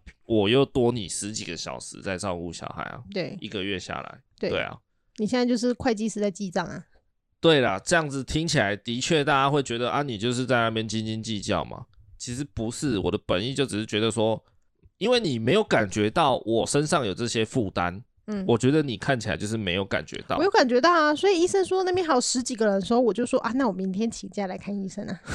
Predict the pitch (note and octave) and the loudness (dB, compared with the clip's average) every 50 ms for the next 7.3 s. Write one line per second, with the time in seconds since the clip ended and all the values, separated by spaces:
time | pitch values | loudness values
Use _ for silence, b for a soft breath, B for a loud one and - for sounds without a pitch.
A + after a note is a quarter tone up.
0 | - - - - - - - - - C#3+ - _ _ B A2+ C#3+ B B B B | -6 -6 -8 -10 -14 -18 -18 -20 -20 -20 -20 _ _ B -12 -12 B B B B
1 | B B B B B - - E4+ F#4+ G4 G#4 G#4 - G#4 F4 C4 A#3 A#3 A3+ E4+ | B B B B B 0 4 6 8 8 8 8 8 6 6 6 6 4 2 2
2 | F4 - B3 G#3+ - C4+ C4 C4+ C#4 C#4 - C4+ C#4+ D4 A3+ G#3 - A#3+ A#3 A3 | 0 0 -2 0 4 6 6 6 6 6 4 4 4 4 2 2 2 2 2 2
3 | A3 A3+ G3+ G#3+ A3 A3 G#3+ G#3+ G#3+ - A3+ A3 G#3+ G#3 G#3 - - D3+ D3+ - | 2 2 2 0 0 2 2 0 0 0 0 0 0 -2 -4 -4 -4 -6 -6 -4
4 | - F3 D#3+ F#3 G3 G3+ F#3 F3+ D#3+ - - D#3 D3+ F#3 - - - F#3+ - - | -4 -4 -2 -2 -2 -2 -4 -4 -6 -6 -6 -6 -6 -6 -8 -10 -10 -8 -8 -8
5 | - F#3+ F3 - - - - - - - _ _ _ _ _ _ - - _ _ | -8 -8 -10 -10 -10 -10 -10 -12 -12 -14 _ _ _ _ _ _ -20 -20 _ _
6 | - - B3+ C4+ D4 A#3+ A3 - G#3+ F#3 E3+ F3+ F#3 F#3 - - G3+ G3+ - - | -2 0 2 2 2 2 2 0 -2 -4 -2 -2 -4 -4 -4 -4 -4 -4 -4 -6
7 | - F3 - - - | -8 -8 -8 -10 -10